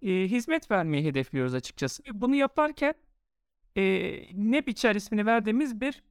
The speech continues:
e, mobil uygulama geliştirdik. Ne Ekersin uygulamasının içerisinde farklı uygulamalar var. Bunlardan bir tanesi de Ne Biçer.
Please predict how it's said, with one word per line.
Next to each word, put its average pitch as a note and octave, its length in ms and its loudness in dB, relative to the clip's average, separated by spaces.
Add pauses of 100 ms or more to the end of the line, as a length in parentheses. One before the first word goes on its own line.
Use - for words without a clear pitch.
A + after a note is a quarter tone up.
(420)
e, F#3 280 2
mobil A#3 360 0
uygulama A#3 720 2
geliştirdik. D#3+ 600 -4
Ne G3+ 140 2
Ekersin G3+ 420 0
uygulamasının F#3+ 560 -2
içerisinde F#3+ 540 0
farklı F#3+ 360 0
uygulamalar F#3 560 2
var. F#3+ 120 2 (140)
Bunlardan F3+ 300 0
bir - 60 -20
tanesi E3+ 260 -2
de E3+ 140 -2
Ne F#3 120 -2
Biçer. - 380 -6